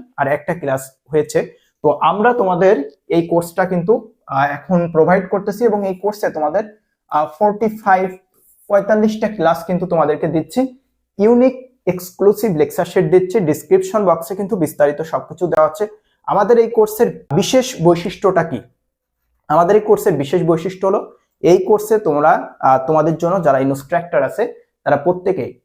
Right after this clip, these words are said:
রাজশাহী বিশ্ববিদ্যালয়ের আইন অনুষদের স্টুডেন্ট। এবং রাজশাহী বিশ্ববিদ্যালয়ের টপাররাই কিন্তু আইন অনুষদে পড়াশোনা করে। So, টপারদের তত্ত্বাবধানে তুমি প্রস্তুতি নিতে পারবে। আর তোমাদের এখানে একটা কথা বলে রাখি, আমরা তোমাদের যে ইনফরমেশনগুলো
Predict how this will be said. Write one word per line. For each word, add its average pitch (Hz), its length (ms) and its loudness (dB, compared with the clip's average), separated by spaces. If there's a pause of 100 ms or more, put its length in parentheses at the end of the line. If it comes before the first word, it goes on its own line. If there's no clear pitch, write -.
রাজশাহী 147 340 -2
বিশ্ববিদ্যালয়ের 160 520 -2
আইন 156 240 0
অনুষদের 139 480 -4
স্টুডেন্ট। 117 440 -12 (460)
এবং 202 140 4 (460)
রাজশাহী 156 320 0
বিশ্ববিদ্যালয়ের 190 580 2 (120)
টপাররাই 202 540 4
কিন্তু 190 180 2 (200)
আইন 143 220 4
অনুষদে 160 340 -2 (280)
পড়াশোনা 139 460 0
করে। 117 140 -4 (140)
So, 175 60 -10 (140)
টপারদের 202 520 2
তত্ত্বাবধানে 156 520 0
তুমি 175 180 -6
প্রস্তুতি 131 360 -8
নিতে 120 180 -8
পারবে। 123 160 -6 (360)
আর 151 120 0
তোমাদের 190 260 4
এখানে 202 200 -6
একটা 196 200 -8
কথা 165 220 -2
বলে 143 160 4
রাখি, 127 160 -4 (220)
আমরা 214 200 2 (120)
তোমাদের 196 280 2 (160)
যে 170 100 0 (180)
ইনফরমেশনগুলো 208 800 0